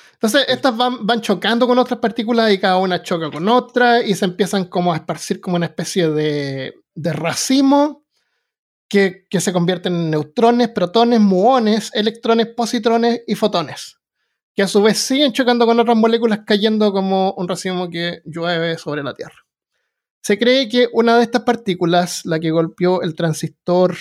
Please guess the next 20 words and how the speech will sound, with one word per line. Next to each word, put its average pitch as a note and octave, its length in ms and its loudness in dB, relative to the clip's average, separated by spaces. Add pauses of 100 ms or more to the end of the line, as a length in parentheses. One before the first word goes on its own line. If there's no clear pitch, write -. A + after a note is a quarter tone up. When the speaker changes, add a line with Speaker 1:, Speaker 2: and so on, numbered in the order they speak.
(160)
Speaker 1:
en D#3+ 200 -2
la D3+ 280 0
treceava E3+ 560 0
posición E3+ 420 -4
del D#3+ 160 -2
computador, D#3 580 -2 (300)
que D#3 100 -10
le D3+ 100 -4
agregó D#3+ 600 0
cuatro D#3 240 -6
mil E3+ 140 -2
noventa D#3 260 -4
y C3+ 60 -12
seis D#3 180 -6
votos D#3 300 -6
extra D#3+ 240 -6
a - 20 -2
la E3+ 80 -2
candidata E3 680 -2
María D#3+ 440 -4